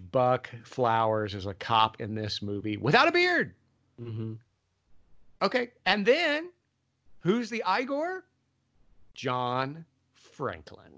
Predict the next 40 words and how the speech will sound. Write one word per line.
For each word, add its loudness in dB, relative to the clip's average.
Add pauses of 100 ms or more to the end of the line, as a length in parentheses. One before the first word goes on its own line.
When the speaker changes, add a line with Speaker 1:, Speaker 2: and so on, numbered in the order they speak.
(120)
Speaker 2:
Of -6
course, -2
of -2
Children 4
of 2
the 2
Corn 4
fame, 2
and 0
also 6
Children 2
of -4
the -8
Corn 2
six 0
six 0
six, 2
Isaac's 2
Return, 2
the 0
best 0
movie 0
ever. -6 (200)
Speaker 1:
<laughs> -6
See? -2 (320)
What -2
else 0
do -6
you 0
want, -2
man? -2
What 2
do 6
you, 6
else 6
do -2
you 2
want? 6
I -4
mean, 0